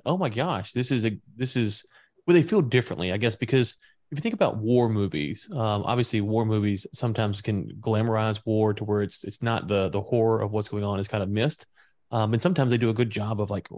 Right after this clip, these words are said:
really encapsulating, uh, uh, capturing the, w-, what's going on and how tough it is. Like, you think, like, Saving Private Ryan and just how tough it was on D-Day. Um, do you think if the average American was able to kind of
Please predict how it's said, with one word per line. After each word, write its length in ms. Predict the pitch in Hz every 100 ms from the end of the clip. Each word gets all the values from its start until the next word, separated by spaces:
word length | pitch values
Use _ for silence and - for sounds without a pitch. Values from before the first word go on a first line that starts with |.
| - 98
really 540 | 113 127 123 117 110 107 - _ _
encapsulating, 840 | 101 104 - 120 - 107 104 107 107
uh, 440 | - - 113 -
uh, 180 | 110 - -
capturing 420 | - 131 - 107 104
the, 300 | 101 98 - - _ _ -
w-, 180 | 110 -
what's 280 | 117 123 -
going 220 | 110 101
on 280 | 104 104 98
and 100 | 98
how 200 | 120 -
tough 220 | - 113
it 40 | 110
is. 60 |
Like, 120 | 104 110
you 80 | -
think, 160 | 117
like, 120 | 113 -
Saving 280 | - 104
Private 220 | 101 110 101
Ryan 280 | 98 95
and 80 | 92
just 100 | 98
how 140 | 113 110
tough 240 | - 113 -
it 80 |
was 200 | 95 101
on 120 | 101 101
D-Day. 460 | 101 95 95 95 - - _ -
Um, 400 | 110 104 98 98 _ _
do 60 | 151
you 20 |
think 140 | 160 208
if 60 |
the 100 | -
average 180 | 131 127
American 260 | 107 117 107
was 80 |
able 160 | 107 104
to 60 | 104
kind 160 | 113
of 100 | 95